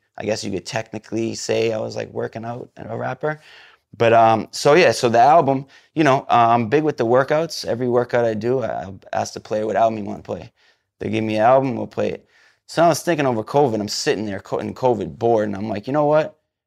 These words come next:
I have, I know all these rappers. I'm just gonna start an album." So I reached out to Meek and Travis and Lil Baby and Durk and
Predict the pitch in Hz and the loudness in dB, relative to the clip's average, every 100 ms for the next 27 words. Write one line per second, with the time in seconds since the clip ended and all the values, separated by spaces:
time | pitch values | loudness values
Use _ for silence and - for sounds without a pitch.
0 | _ _ _ _ _ _ _ _ _ _ | _ _ _ _ _ _ _ _ _ _
1 | _ - 135 131 110 110 139 151 147 127 | _ -2 2 2 0 2 4 4 2 0
2 | 110 113 90 117 117 87 123 139 - 123 | 0 0 0 -6 -6 -6 -4 -4 -6 -8
3 | 113 - 110 117 143 131 104 - - 110 | -6 -6 -4 -6 -6 -6 -10 -10 -4 -4
4 | 120 123 135 127 113 117 131 110 107 104 | -2 -2 0 0 -2 -6 -6 -6 -10 -8
5 | 120 123 113 110 113 127 120 127 135 113 | -6 -6 -6 -12 -6 -2 2 2 2 -2
6 | 101 113 123 135 117 - 107 | -6 -2 4 4 2 -4 -10